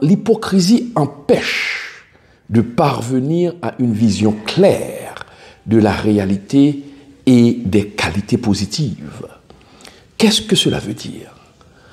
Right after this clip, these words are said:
Quand on joue à l'hypocrisie, quand on est jaloux, nous ne pouvons pas identifier nos propres qualités.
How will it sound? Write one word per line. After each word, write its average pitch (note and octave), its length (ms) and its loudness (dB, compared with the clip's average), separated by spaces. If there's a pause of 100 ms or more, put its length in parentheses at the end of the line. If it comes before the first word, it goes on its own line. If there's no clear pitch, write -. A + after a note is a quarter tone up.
(340)
Quand C4+ 380 2
on A3+ 160 8
joue E3+ 500 4
à G2+ 100 0
l'hypocrisie, B2+ 1000 -2 (840)
quand A#3 440 2
on D3 260 6
est G#2+ 140 6
jaloux, A2+ 500 2 (880)
nous D3+ 200 6
ne D#3+ 140 4
pouvons C#3 500 -2
pas B2+ 300 -6 (280)
identifier A2 1040 0
nos F#2+ 160 0 (340)
propres - 540 -2 (100)
qualités. - 480 -10